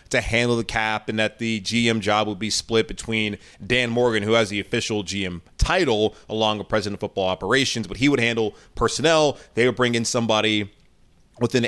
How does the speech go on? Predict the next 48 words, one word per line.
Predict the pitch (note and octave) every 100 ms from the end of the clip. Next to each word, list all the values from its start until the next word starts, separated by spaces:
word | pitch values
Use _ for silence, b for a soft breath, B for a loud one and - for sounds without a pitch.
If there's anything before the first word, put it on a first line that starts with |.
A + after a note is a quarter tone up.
| -
analytical | B2 A#2+ A2+ A#2 - A2+ A2+
cap | - - G#2+ -
contract | - A#2 A#2+ A#2 A2 -
background | A2 A2 - A2 G#2+
to | G#2
come | A2 G#2+
in | G2+ G2+ F#2+ B B
and | G2
to |
handle | F#2+ G#2 G2+ G2+
that | G2 F2+ A2 -
side | - G#2+ G2+
of | F#2
things | G2+ G2 -
for |
the | F2+
Carolina | - F#2 F2+
Panthers. | G2+ A#2+ A2 A#2
And | G#2
we've | B2 G#2+
known | A2+ G#2+ G#2 - B
from | - - F3+ D#3+ B2
the | A2+
very | F#2 A2 A#2 A2
beginning | G2 G2+ G#2+ A2
with | G2+
David | G#2 F#2+
Tepper, | G#2 G2+ A2 G#2
when | G2+ G2+
he | G#2
was | G2 G2
out | G2 G2
there | G2+ G2 F#2+ b b b
looking | G2 G#2+ A2 G#2+
for | G#2+ G#2 G#2
a |
new | G2+ G2+
head | G2+ G2
coach, | G2 G2+ F#2 - B B
looking | F#2+ G#2 A2+ G#2+
for | F#2 G#2+ G#2
a | F#2+
general | G#2 G#2+
manager, | G2 G2+ G2+ G2
that | G2+ F#2+
he | G#2+
was | G#2 -
interested | A#2 - G#2+ - G#2+ G2+